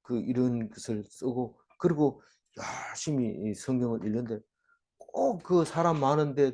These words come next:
통곡의 벽 앞에 그것을 읽어야 됩니까? 그런 건 아니지만 거기서도 많이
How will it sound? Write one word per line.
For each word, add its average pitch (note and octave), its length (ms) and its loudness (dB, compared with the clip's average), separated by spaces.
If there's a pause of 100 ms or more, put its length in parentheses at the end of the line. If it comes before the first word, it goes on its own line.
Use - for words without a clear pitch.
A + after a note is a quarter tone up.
(120)
통곡의 D#3 520 2
벽 B2+ 200 0
앞에 B2+ 340 -4 (260)
그것을 F3 380 4
읽어야 C3 240 4
됩니까? G#2+ 520 -2 (1000)
그런 C#4 280 2
건 D#4+ 180 -2
아니지만 D#3+ 680 0
거기서도 E3 580 0
많이 F#3+ 360 -4